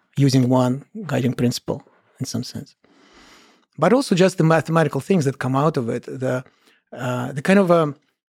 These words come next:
it, it looks like impossible to satisfy various constraints, and then there is sort of, like, a unique way to do it. So the, that's sort of the, every time that happens when, you know,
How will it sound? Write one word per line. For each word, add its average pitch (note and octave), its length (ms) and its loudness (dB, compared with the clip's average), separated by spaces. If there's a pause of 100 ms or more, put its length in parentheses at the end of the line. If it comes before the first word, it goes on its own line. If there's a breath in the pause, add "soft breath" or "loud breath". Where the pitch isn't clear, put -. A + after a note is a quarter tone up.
(240)
it, E3 200 -6
it D#3+ 140 -4
looks G#3+ 240 2
like G#3 140 -2
impossible D#3+ 760 2
to D3 100 -8
satisfy E3 440 0
various C#3 220 2
constraints, C3 720 -2
and B2+ 180 0
then C3+ 240 2 (380)
there B2+ 180 0
is B2+ 80 0
sort B2 180 0
of, A#2 80 2
like, A#2+ 180 0
a C3 40 4
unique B2+ 340 4
way A2+ 280 0
to - 120 -6
do B2 200 2
it. - 300 -6 (280 soft breath)
So - 200 -6
the, - 400 0
that's C3 240 2
sort - 300 -6
of B2+ 200 -6
the, C3 220 -4 (920 soft breath)
every F3+ 160 6
time F3 260 2
that C3 100 2
happens A#2+ 540 -2
when, B2 280 0
you C3+ 100 0
know, B2 200 2